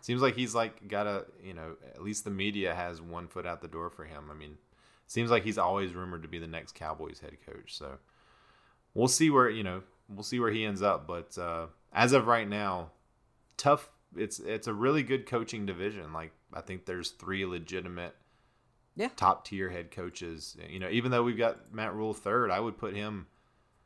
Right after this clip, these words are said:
Speaker 1: you know, at least in the upper half of N F L head coaches already.
Speaker 2: Yeah, and Arthur Smith is very well respected, and it'll be
Speaker 1: Yeah,
Speaker 2: very
Speaker 1: yep.
Speaker 2: interesting how he runs it. He can't play that pa-, uh, play action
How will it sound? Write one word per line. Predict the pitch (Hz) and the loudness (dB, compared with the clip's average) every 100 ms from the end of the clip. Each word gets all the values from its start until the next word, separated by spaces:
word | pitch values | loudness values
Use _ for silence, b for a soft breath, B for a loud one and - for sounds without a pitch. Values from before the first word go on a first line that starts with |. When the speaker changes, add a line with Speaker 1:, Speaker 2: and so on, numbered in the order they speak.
| _ _ _ _ _ - | _ _ _ _ _ -12
Speaker 1:
you | 95 | -6
know, | 82 | -4
at | 80 76 | -4 -4
least | 90 110 - | -2 -2 -2
in | 101 | -4
the | 90 | -2
upper | 98 - 87 76 | -2 0 -2 -2
half | 87 95 95 - | 0 2 2 -2
of | 80 80 78 | -10 -10 -10
N | 90 | -8
F | 87 87 | -6 -2
L | 98 | -2
head | 92 85 | -2 -6
coaches | 87 80 82 | -10 -10 -6
already. | 78 78 90 - - _ _ - | -2 -2 -4 -8 -16 _ _ -6
Speaker 2:
Yeah, | 160 165 _ - | -6 -6 _ -2
and | 185 | -2
Arthur | 151 185 240 226 | 2 2 2 -2
Smith | - - 185 160 | -4 -2 -2 -2
is | 123 | -6
very | 104 147 175 160 | -2 0 0 0
well | 135 147 151 | 0 2 2
respected, | 147 - 139 139 147 | 0 -2 -2 -2 -4
and | 135 | -4
it'll | 151 180 | -4 0
be | 175 | 2
Speaker 1:
Yeah, | 180 | 2
Speaker 2:
very | 156 160 | 2 2
Speaker 1:
yep. | - | 0
Speaker 2:
interesting | 147 139 - 147 139 | -2 -8 -8 -6 -6
how | 120 135 143 | -4 -2 -2
he | 143 143 | -2 -4
runs | 123 139 120 | -4 -4 -4
it. | 113 - b b | -10 -14 b b
He | - 156 | -2 2
can't | 202 254 143 - 135 _ - | 4 4 2 -14 -18 _ 0
play | 214 202 | 4 6
that | 156 147 - | 6 2 0
pa-, | 156 - 151 | -4 -4 -4
uh, | 143 131 | 0 2
play | 127 175 165 | 2 2 2
action | 156 185 - 143 123 | 2 0 -4 -6 -6